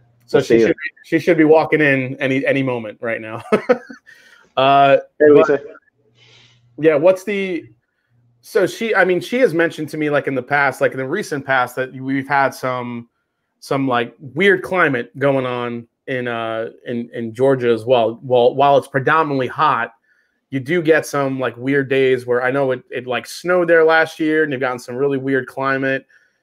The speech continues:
Speaker 1: So in a typical year, you know, i-, is that why you, you can put out stuff that's a little bit earlier? I mean, I don't, I'm not, I'm not expecting you guys to put out stuff as quick as Texas. You know, Texas whiskey, they're putting out stuff at,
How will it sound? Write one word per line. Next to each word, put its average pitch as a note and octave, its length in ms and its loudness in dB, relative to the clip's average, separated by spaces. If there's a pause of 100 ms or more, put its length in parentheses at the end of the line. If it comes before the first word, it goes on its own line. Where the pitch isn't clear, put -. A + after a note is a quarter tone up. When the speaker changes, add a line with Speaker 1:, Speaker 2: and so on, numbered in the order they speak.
(120)
Speaker 1:
So D#3 320 6
in D#3+ 140 2
a D3+ 80 2
typical F#3 540 2
year, C3+ 580 2 (560)
you C#3 120 -6
know, B2+ 360 -2
i-, D3 160 -10
is C3 180 -6
that F3 200 2
why F3 240 4
you, D#3+ 220 -4
you D#3+ 200 -10
can D#3+ 180 -8
put D#3+ 140 0
out D#3+ 200 2
stuff E3 240 -2
that's C#3+ 160 -6
a C3+ 40 -2
little D3+ 220 0
bit D3+ 140 2
earlier? C#3+ 480 2
I C#3 80 -2
mean, C#3 340 -4 (340)
I D#3 120 4
don't, E3 160 0
I'm D#3 100 -4
not, E3 340 0
I'm D#3 120 -2
not F3 160 -2
expecting D3+ 480 -2
you C#3+ 100 -8
guys D3 240 4
to B2 80 -16
put D3 180 -4
out C#3+ 200 4
stuff D3 240 -4
as A#2 100 -14
quick - 260 -4
as - 140 -12
Texas. - 720 -4 (380)
You C#3+ 80 -8
know, C3 100 -2
Texas D#3+ 500 -2
whiskey, D3 300 -2
they're C#3 140 -2
putting C#3+ 220 -2
out C3+ 160 -4
stuff C3+ 280 -2
at, B2 140 0